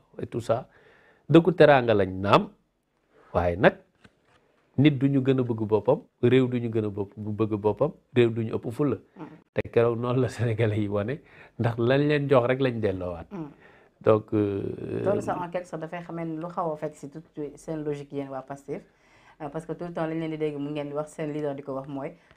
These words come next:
Speaker 2: euh, en quelque sorte, bu la nit defee dara, da ngay, euh, da ngay
Speaker 1: Waaw, mais
Speaker 2: da,
Speaker 1: monde
Speaker 2: da ngay
Speaker 1: bi moo
Speaker 2: defante
Speaker 1: toll
Speaker 2: ak moom.
Speaker 1: foofu. Ji nga état d'esprit boobu noonu moo ñu war a animer également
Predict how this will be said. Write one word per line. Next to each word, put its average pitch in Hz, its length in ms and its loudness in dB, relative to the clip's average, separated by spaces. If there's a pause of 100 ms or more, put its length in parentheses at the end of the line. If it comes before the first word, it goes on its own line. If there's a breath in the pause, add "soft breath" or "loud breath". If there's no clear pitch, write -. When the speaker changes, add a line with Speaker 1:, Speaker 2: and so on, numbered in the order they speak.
Speaker 2:
euh, 143 140 -12 (240)
en 165 120 -4
quelque 165 200 -8
sorte, 160 280 -8
bu 151 80 -6
la 160 60 -2
nit 160 120 -6
defee 147 280 -6
dara, 147 200 -6
da 147 100 -8
ngay, 147 300 -4
euh, 139 120 -8
da 147 140 -8
ngay 151 180 -6
Speaker 1:
Waaw, 185 160 0
mais 196 100 -2
Speaker 2:
da, 165 40 2
Speaker 1:
monde 208 180 2
Speaker 2:
da 214 80 6
ngay 175 120 4
Speaker 1:
bi 156 60 2
moo 185 80 2
Speaker 2:
defante - 80 -2
Speaker 1:
toll 202 160 4
Speaker 2:
ak 185 80 -4
moom. 143 120 0
Speaker 1:
foofu. 196 160 -4 (480)
Ji 165 140 2
nga 214 180 6
état 202 220 6
d'esprit 165 380 0
boobu 131 240 2
noonu 110 220 -2
moo 123 220 0
ñu 143 120 -2
war 135 160 2
a 123 40 0
animer 107 400 -2
également 107 380 -2